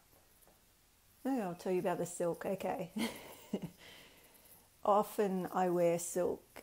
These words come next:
Um, it actually assists in, especially if you're doing meditation.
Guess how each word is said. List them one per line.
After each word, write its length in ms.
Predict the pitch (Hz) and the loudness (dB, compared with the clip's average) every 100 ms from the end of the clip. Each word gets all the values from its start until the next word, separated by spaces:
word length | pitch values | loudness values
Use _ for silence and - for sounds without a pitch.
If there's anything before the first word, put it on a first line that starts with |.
| - | -4
Um, 600 | 185 185 185 180 180 170 - - - - - _ _ _ _ - _ - - _ _ | -2 0 0 -2 -4 -6 -10 -20 -20 -20 -20 _ _ _ _ -20 _ -20 -20 _ _
it 180 | 190 185 | 0 2
actually 560 | 190 247 - 240 185 - | 0 -4 -2 0 0 0
assists 840 | 180 - - - 180 - - - - | -4 -4 -4 0 0 0 -6 -6 -4
in, 240 | 233 180 | -2 -2
especially 480 | 196 - 269 262 302 | -4 0 0 2 -2
if 120 | 247 | -2
you're 100 | 220 | -2
doing 260 | 208 202 185 | 0 0 0
meditation. 920 | 185 175 - 190 160 170 - 175 175 | -2 -4 -6 -2 -2 -4 -8 -8 -8